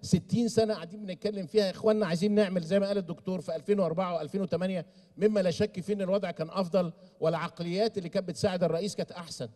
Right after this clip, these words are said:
لكن ال-، ال-، الفكرة برضو ما تمش الموضوع مية في المية، لأن الرئيس وقتها كان عايز دايما يفضل يتكلم على الفقراء. وطول ما احنا بنتكلم على الفقراء مش هنتقدم لقدام، لازم نتفج-، نتكلم على الناس اللي بتشغل الفقراء.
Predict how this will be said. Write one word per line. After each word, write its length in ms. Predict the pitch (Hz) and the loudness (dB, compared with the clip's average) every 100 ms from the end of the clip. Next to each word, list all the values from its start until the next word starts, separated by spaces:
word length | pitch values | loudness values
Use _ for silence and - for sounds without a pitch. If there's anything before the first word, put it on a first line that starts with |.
| _ _ _ - | _ _ _ -4
لكن 260 | 160 185 | -4 -2
ال-، 220 | 175 175 170 | -8 -8 -8
ال-، 140 | 160 | -8
الفكرة 440 | 165 147 220 220 | -8 0 0 2
برضو 260 | 185 208 196 | -2 -2 -4
ما 100 | 175 | -2
تمش 420 | 220 233 220 - | 0 0 -4 -8
الموضوع 380 | 170 160 170 196 | -8 -6 -2 -2
مية 180 | 196 196 | 0 -4
في 140 | - | -4
المية، 360 | 80 180 208 202 - - - | -4 0 0 -2 -12 -20 -8
لأن 320 | 147 160 196 170 | -4 -2 0 0
الرئيس 500 | 165 165 226 - - | 0 0 0 -2 -4
وقتها 360 | 254 - 190 | -4 0 -2
كان 180 | 185 160 | 0 -6
عايز 420 | 139 175 190 165 | -4 -4 -4 -4
دايما 480 | 151 185 190 185 175 - - _ - | -2 0 2 0 -2 -10 -20 _ -2
يفضل 320 | 196 185 160 | 0 0 -2
يتكلم 480 | 151 - 202 180 147 | -2 0 0 -2 -4
على 140 | 151 | -6
الفقراء. 640 | 147 151 - 160 202 - - - _ _ _ - | -6 -6 2 4 4 -2 -20 -20 _ _ _ -8
وطول 300 | 151 254 233 | -2 -2 0
ما 100 | 240 | 0
احنا 160 | 226 | 0
بنتكلم 460 | 190 180 220 226 196 | -4 0 4 4 2
على 140 | 165 | -4
الفقراء 480 | 160 156 160 196 208 | -6 -8 0 0 0
مش 140 | 190 | -4
هنتقدم 440 | 175 165 208 185 165 | -8 -2 -2 -2 -4
لقدام، 400 | 156 143 190 175 | -6 0 -2 2
لازم 260 | 208 208 | 0 0
نتفج-، 340 | 185 - 214 180 | -6 -4 -4 -4
نتكلم 360 | 180 233 240 | -2 0 0
على 120 | 202 190 | -2 -2
الناس 220 | 226 220 | -2 -2
اللي 80 | 196 | -4
بتشغل 300 | - 233 196 | 0 0 0
الفقراء. 460 | 165 - 175 190 | -4 -4 -2 -2